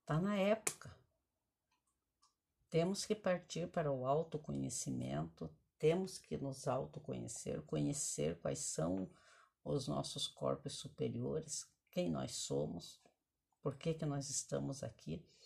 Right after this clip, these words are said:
A vida não, não é um parque de diversões. Não estamos aqui só para ter sensações físicas de prazer, né? Esse caminho foi descoberto no Oriente na prática do Raja Yoga,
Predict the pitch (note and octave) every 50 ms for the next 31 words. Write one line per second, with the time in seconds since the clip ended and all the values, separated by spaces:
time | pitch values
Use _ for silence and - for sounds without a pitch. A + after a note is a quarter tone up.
0 | - - - - - _ _ _ _ _ - C#3 B2+ - C#3+ C#3+ C#3+ C#3+ D#3+ E3
1 | E3 E3+ F3 F#3 F#3 F#3+ F#3 F#3 F3+ F3 E3 D3+ C#3+ C#3+ D3+ F3+ G#3 A3 A3 F#3
2 | D#3 C#3+ C3+ C3 B2+ B2 A#2+ B2 B2+ B2+ B2+ A#2+ - - _ _ _ _ - B2+
3 | B2+ B2+ B2+ - - - - B2 A#2+ A#2+ - C#3 C3+ B2+ A#2 - - - - -
4 | - - - - - - - - _ _ _ _ _ - C#3+ D3 D3+ - - D#3
5 | D#3 D#3 D3+ D3 C#3 B2+ - - - D3 - - - D#3+ - - D#3 D3+ - -
6 | C#3 C#3 - - - - - - - - - - - D#3 C3+ - - C#3+ - -
7 | - - D3 C#3+ D3 D3+ - - - - - D#3 D3+ C#3 C#3 - - C#3 B2+ B2+
8 | C3+ C#3 - - C3 B2+ B2 A#2+ - - F#2+ E2 F2+ - - - - _ - -
9 | - - C3 C#3 E3 G3+ - - _ _ _ _ _ _ _ _ _ - - -
10 | - - - - - - - _ - - - - E4 - - B3+ A3 G3 F#3+ G3
11 | G#3 A3 G#3 F#3 - - D#3+ D3+ C#3+ D3 - - - C3+ A#2+ C3 C3 C#3+ D3+ D#3
12 | D3+ - - C#3 C3+ B2 B2 A2+ A2+ B2 C3+ D3+ E3 F3+ F3 - - B2+ B2 C3
13 | C3+ C#3 - - C3+ C3+ C3+ D3+ D3 - - - E3 E3 F3+ D3+ C#3+ D3+ C#3+ D3
14 | D3 D#3+ F#3 A3 G#3+ F3 C#3+ B2 - - A2 -